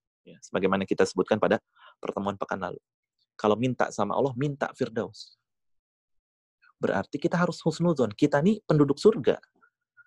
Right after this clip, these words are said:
Bagaimana kita menjemput takdir surga kita? Dengan beramal. Jangan nyandarin diri terhadap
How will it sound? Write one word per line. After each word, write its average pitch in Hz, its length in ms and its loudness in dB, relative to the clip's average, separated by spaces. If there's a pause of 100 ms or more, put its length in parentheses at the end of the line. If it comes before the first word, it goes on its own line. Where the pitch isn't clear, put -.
(320)
Bagaimana 123 360 4
kita 175 200 2
menjemput 147 560 0
takdir 131 320 4
surga 113 320 0
kita? - 240 -10
Dengan 165 240 -2
beramal. 156 560 -6 (600)
Jangan 113 280 2
nyandarin 131 480 4
diri 120 240 4
terhadap 113 400 -2